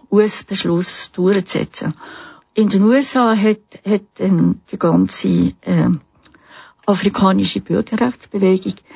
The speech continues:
hat dann wirklich ein Gesetz fünfundachtzig durchgesetzt, wo einmalig ist, auch in der Geschichte vom, äh, Kongress von den U S A, wo sehr detailliert festgelegt hat,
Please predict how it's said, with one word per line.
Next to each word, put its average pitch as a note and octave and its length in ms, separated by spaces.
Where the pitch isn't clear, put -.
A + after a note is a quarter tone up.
hat A3+ 220
dann F#3+ 160
wirklich G3+ 400
ein F3+ 80
Gesetz - 480
fünfundachtzig G3 800
durchgesetzt, - 880
wo E3 240
einmalig G3 640
ist, E3 240
auch D#3 100
in E3+ 140
der - 80
Geschichte - 500
vom, F3 380
äh, F#3 220
Kongress F#3 540
von A3 140
den G#3 140
U G3 60
S G3 220
A, F3 120
wo F3 80
sehr B3 440
detailliert G#3+ 680
festgelegt - 920
hat, A3+ 340